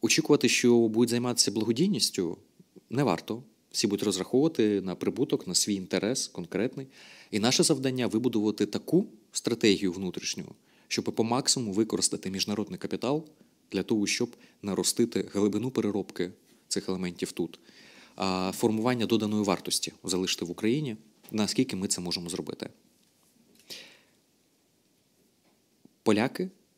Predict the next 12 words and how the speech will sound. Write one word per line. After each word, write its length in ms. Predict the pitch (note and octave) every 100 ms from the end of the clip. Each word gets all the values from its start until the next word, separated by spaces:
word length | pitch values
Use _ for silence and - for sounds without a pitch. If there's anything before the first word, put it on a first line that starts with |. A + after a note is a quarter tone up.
| _ _ -
литовці 520 | G2+ - E2+ - - - _ _ _ _ _ _ _ -
в 60 |
цьому 240 | - A#2+ G#2+
випадку 340 | - B2+ A2+
є 120 | G#2+
частиною 580 | A2 G#2+ - C3 C#3 G#2
нашого 680 | G2+ A2+ A#2+ G2+ G2 F#2+ - _ _ _
східного 440 | - - C3 B2+ G2
або 120 | F#2+
центральноєвропейського 880 | - F#2 G#2+ G#2 F2+ - F#2+ - F#2+
регіону. 340 | F2 F2+ D2+ - _ _ _ _ _ _ - - - - _ _ _
І 400 | G2 G2 G2